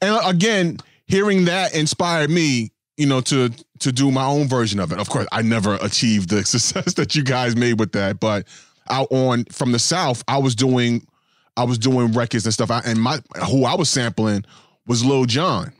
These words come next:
at the time, 'cause he was in the, he was in the clubs, and I would, we, I would taking the, the Southern chants, the who, you know, Who You With and Get Crunk and all those things, and putting those, uh, assembling those in records, and they did well,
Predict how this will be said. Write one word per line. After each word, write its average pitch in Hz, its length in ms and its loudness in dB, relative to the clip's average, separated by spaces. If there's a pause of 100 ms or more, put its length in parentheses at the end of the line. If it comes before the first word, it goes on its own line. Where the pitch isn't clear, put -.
(240)
at 113 140 -4
the 110 60 -4
time, 110 280 -2
'cause 104 160 0
he 156 100 2
was 151 140 2
in 127 100 2
the, 123 80 0
he 135 140 2
was 170 160 2
in 135 120 0
the 131 80 0
clubs, 113 400 0
and 113 100 2
I 123 60 2
would, 123 160 -2
we, 131 120 2 (140)
I 120 80 -2
would 131 140 0
taking 113 440 -2 (380)
the, 110 280 2
the 95 140 -4
Southern 160 500 0
chants, - 580 -4 (180)
the 110 100 0
who, 123 180 2
you 127 180 -2
know, 98 160 0
Who 123 180 2
You 120 120 2
With 120 380 2
and 92 220 -2 (240)
Get 123 220 -2
Crunk 120 340 -2
and 113 100 0
all 120 120 2
those 127 160 0
things, 104 240 -2
and 98 100 -4
putting 113 240 -2
those, 107 480 0 (420)
uh, 95 320 -4
assembling 107 480 0
those 117 340 0
in 98 160 -4
records, 92 260 -4
and 107 100 0
they 120 60 0
did 110 240 -2
well, 101 420 0